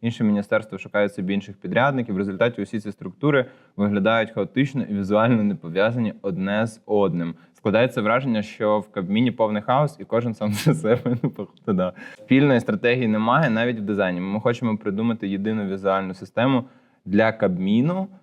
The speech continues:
Для референсу можна взяти систему уряду Великобританії. Ага, як у нас, і тут у нас є, як в U K. Ага,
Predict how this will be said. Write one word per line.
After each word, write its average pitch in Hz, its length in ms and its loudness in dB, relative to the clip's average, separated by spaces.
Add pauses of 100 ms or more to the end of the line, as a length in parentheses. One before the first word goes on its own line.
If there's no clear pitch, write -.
(140)
Для 110 600 2
референсу 123 500 0
можна 110 300 0
взяти 110 320 0
систему 131 580 0
уряду 120 400 -2
Великобританії. 107 920 -2 (440)
Ага, 95 300 -6
як 101 380 -2
у 120 40 -2
нас, 101 520 -2 (120)
і 117 100 -4
тут 123 260 -8
у 117 40 -6
нас 110 360 -10
є, 110 340 -2 (600)
як 110 360 2
в - 20 -10
U 113 360 -4
K. 80 300 2 (180)
Ага, 113 640 -2